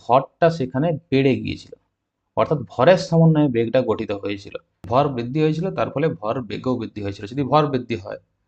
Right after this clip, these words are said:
তাহলে সেক্ষেত্রে কী হবে? ভর বেগও বৃদ্ধি হবে, পি সমান এম ভি যেহেতু, এমটা যদি পাঁচ থাকে এবং পরবর্তীকালে এমটা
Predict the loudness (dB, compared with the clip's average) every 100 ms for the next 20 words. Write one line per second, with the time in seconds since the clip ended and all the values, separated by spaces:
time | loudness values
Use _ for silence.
0 | _ -8 -6 -6 -6 -4 -4 0 0 0
1 | -4 _ _ _ _ _ -2 0 2 2
2 | 2 0 -2 -2 -2 -4 _ _ _ -6
3 | -2 0 2 2 2 2 -2 -4 -16 _
4 | 0 2 2 2 0 -2 -2 0 2 0
5 | -4 -4 -12 _ _ _ _ _ -4 0
6 | 2 4 4 4 2 2 0 2 2 2